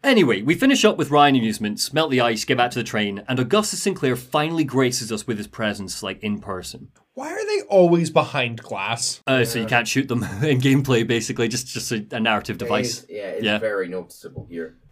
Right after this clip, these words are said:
Speaker 1: Um, so, yeah.
Speaker 2: They were like this last game, too.
Speaker 3: Yeah.
Speaker 1: Yeah, yeah.
Speaker 2: Except for, like, the one time that Tenenbaum appeared on, like, a balcony.
Speaker 1: Yes, yes, when, uh, control was ripped away from Jack, so you couldn't do anything there.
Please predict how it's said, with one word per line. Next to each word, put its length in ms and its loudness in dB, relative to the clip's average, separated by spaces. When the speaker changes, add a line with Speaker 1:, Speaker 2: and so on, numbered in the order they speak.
Speaker 1:
Um, 220 -6
so, 180 2
yeah. 140 4
Speaker 2:
They 120 -4
were 60 -2
like 180 -2
this 160 -2
last 280 -2
game, 220 0
too. 260 0
Speaker 3:
Yeah. 160 -4
Speaker 1:
Yeah, 200 -2
yeah. 120 -4
Speaker 2:
Except 160 4
for, 80 2
like, 80 2
the 80 8
one 460 4
time 300 4
that 140 -6
Tenenbaum 400 2
appeared 260 0
on, 60 -2
like, 160 -2
a 40 -4
balcony. 480 -4
Speaker 1:
Yes, 560 -2
yes, 340 0
when, 360 0
uh, 100 -4
control 260 -2
was 160 -4
ripped 200 -8
away 120 -2
from 140 -10
Jack, 240 -4
so 80 -10
you 60 -10
couldn't 180 -10
do 80 -8
anything 280 -10
there. 160 -12